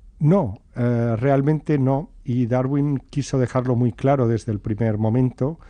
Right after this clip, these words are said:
contra otros evolucionistas anteriores, por ejemplo, Lamarck, ¿no?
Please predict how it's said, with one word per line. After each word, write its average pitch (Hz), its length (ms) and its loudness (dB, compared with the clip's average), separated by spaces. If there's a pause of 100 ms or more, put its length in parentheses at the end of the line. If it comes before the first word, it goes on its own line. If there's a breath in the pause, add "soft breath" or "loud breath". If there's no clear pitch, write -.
(260 soft breath)
contra 123 420 2
otros 147 480 2
evolucionistas 123 800 0
anteriores, 117 640 0
por 113 160 -6
ejemplo, 110 500 -2
Lamarck, 107 480 -4
¿no? 110 200 -10